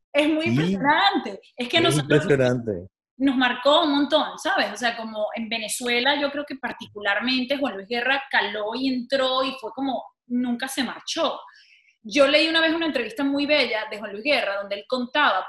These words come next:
Speaker 1: porque había empezado como a, a, a, a acercarse a Dios. Él, él contó que estaba saliendo de un concierto, iba en una de esas vans,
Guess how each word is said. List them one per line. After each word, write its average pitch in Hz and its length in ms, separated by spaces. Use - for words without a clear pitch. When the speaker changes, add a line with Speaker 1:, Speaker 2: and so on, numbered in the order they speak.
Speaker 1:
porque 247 240
había 247 160
empezado 262 600
como 247 340
a, 208 60
a, 202 40
a, 202 520
a 214 140
acercarse 220 520
a 247 60
Dios. 269 300
Él, 226 200
él 214 140
contó 254 340
que 269 260
estaba 214 300
saliendo 226 420
de 254 80
un 262 40
concierto, 262 640
iba 202 160
en 233 100
una 240 140
de 233 60
esas 240 240
vans, 226 600